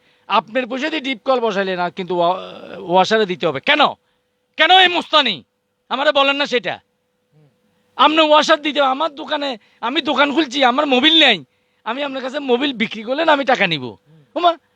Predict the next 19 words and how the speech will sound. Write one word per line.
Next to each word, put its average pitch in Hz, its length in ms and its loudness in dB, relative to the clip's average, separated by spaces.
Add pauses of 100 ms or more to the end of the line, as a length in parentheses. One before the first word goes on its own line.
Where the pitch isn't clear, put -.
(140)
আপনি 262 240 0
মোবিল 262 300 -2
এলে 302 180 0
আসছেন, 262 300 2
আপনার 240 220 -2
গাড়ি 240 300 -2
আছে, 240 200 0
আমার 220 280 -2
মোবিলের 226 360 -6
টাকা 240 220 -4
দিয়ে 220 100 -2
বাইরে 214 220 -2
থেকে 240 180 -4
কিনেন। 180 320 -2 (260)
এটা 180 180 -4
তো 247 80 -2
একটা, 226 200 -2
এক 170 100 -4
ধরনের, 220 380 -4